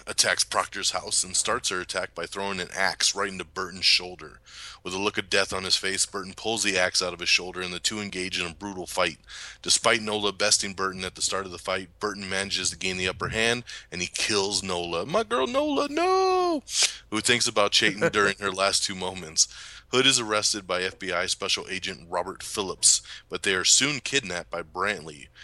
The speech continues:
Speaker 1: the man Jason Hood was running from in season two.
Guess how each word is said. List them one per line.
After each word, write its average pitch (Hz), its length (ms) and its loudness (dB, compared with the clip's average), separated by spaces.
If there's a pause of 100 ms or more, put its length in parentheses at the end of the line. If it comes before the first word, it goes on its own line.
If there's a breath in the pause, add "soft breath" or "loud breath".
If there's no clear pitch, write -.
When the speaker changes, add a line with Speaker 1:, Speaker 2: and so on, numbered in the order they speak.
(160 loud breath)
Speaker 1:
the 95 100 -4
man 95 360 0
Jason 95 460 2
Hood 87 280 -8
was 87 300 -8
running 90 260 -6
from 85 260 -8
in 90 80 -8
season 82 380 -2
two. 127 280 0